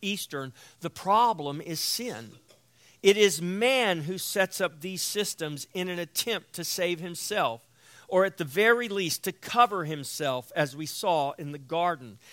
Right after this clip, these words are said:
This condition goes back to the original fall of man, when man chose to become his own God and make his own choices apart from the revelation of God that had been given to him.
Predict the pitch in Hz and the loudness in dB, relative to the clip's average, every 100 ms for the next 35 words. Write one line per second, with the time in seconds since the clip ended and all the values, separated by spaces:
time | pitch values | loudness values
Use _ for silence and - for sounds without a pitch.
0 | - _ 135 190 220 - - 208 185 208 | -20 _ 4 6 6 2 -6 -8 -2 -2
1 | - 170 151 156 151 131 175 151 _ 175 | -2 -6 -6 -6 -6 0 0 0 _ -10
2 | 160 156 151 190 190 202 202 - 185 180 | -6 -4 -4 -4 -4 -8 -8 4 6 6
3 | 175 147 170 165 143 135 135 139 151 165 | 2 -6 -6 -4 -4 -6 -8 -8 -6 -4
4 | 185 196 - 180 156 143 - 143 139 165 | -4 -6 -4 -2 -2 -4 -10 -14 -10 -6
5 | 156 143 139 - 170 202 226 151 123 117 | -6 -6 -10 -4 -2 -2 -2 0 0 0
6 | 117 - - - 165 165 170 165 135 - | -6 -16 -20 -6 -2 0 0 -2 -6 -2
7 | 185 240 - 160 131 127 143 135 139 - | 0 0 -4 -4 -4 -6 -8 -8 -10 -4
8 | 240 190 - _ 156 139 139 151 143 156 | 2 2 0 _ -8 -6 -4 -4 -2 -2
9 | 180 - 147 135 131 165 139 127 120 - | -2 -4 -10 -14 -4 0 0 0 -6 -20
10 | - _ 156 135 151 139 135 156 151 202 | -20 _ -2 -2 -4 -6 -8 -10 -6 -6
11 | 214 135 113 101 110 101 | -6 -10 -12 -12 -12 -14